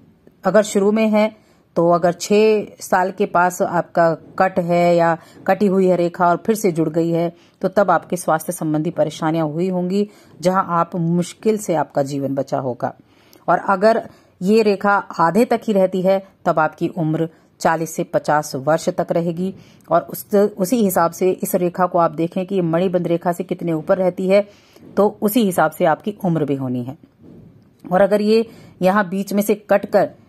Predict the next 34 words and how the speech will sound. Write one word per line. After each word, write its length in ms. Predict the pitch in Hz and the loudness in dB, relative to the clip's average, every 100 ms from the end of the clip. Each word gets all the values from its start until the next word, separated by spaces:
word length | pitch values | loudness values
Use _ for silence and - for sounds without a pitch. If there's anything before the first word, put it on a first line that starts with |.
| _ 170 | _ 0
नीचे 720 | 180 214 233 262 254 240 - - | 4 6 4 4 2 2 -4 -4
जाकर 360 | 180 196 196 214 | 0 2 2 0
फिर 240 | - 277 | 0 0
से 280 | 277 285 262 | 2 2 2
जुड़कर 480 | 196 208 208 202 202 196 | 4 0 2 2 2 0
नीचे 240 | 180 185 202 | -4 -2 0
मणिबंध 360 | 175 175 170 170 | 0 0 -2 -2
तक 140 | 170 - | -4 -2
पहुँचती 340 | 160 156 185 | -2 -2 -2
है, 160 | 180 185 185 - - | 2 0 -2 -16 -6
तो 60 | |
यानी 320 | 160 160 180 | 0 2 0
आपको 420 | 196 165 - 196 - | -2 -4 -4 -8 -2
इस 180 | 269 277 | 0 0
समय 340 | 220 175 151 | 0 0 0
पर 220 | 139 147 - _ _ _ _ | 0 -2 -4 _ _ _ _
स्वास्थ्य 460 | - 190 175 175 190 | -2 0 0 -2 -4
संबंधी 460 | 185 151 151 156 | 0 0 0 -2
परेशानियां 720 | 180 160 147 - 143 139 165 240 - - - | -2 -2 -2 -2 -2 0 0 -2 -6 -10 -4
अच्छी 360 | 165 - - 214 | -4 -4 -6 -6
खासी 440 | - 165 156 196 | -4 -2 -2 -4
देखने 420 | 147 151 143 185 | -4 -4 -2 -4
को 140 | 180 151 | -2 -2
मिलेंगी। 520 | 135 139 156 202 214 - _ | -2 -4 -2 -2 -4 -12 _
तो 60 | 160 | -6
स्वास्थ्य 400 | - 151 147 160 | -2 -2 0 0
का 120 | 156 | 0
ध्यान 320 | 143 147 143 | 0 -2 -2
रखना 240 | 143 170 165 | -2 -2 -4
आप 340 | 165 147 - | -2 -4 -4
शुरू 360 | 156 - 185 208 | -14 -4 0 0
कर 220 | 208 151 | 2 0
सकते 380 | - 143 - 143 | 0 -8 -6 -4
हैं, 180 | 165 | -2